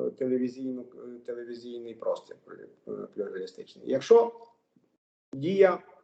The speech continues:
е, суспільного, е, е, телебачення, яке вийшло з телепулу, в цьому плані буде сигналом, то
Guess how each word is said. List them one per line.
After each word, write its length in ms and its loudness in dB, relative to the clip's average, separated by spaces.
е, 360 -2
суспільного, 880 0
е, 40 -4
е, 160 -6
телебачення, 720 -4
яке 280 -4
вийшло 520 -2
з 300 -4
телепулу, 800 -2
в 80 -12
цьому 340 2
плані 360 0
буде 500 2
сигналом, 840 0
то 320 -6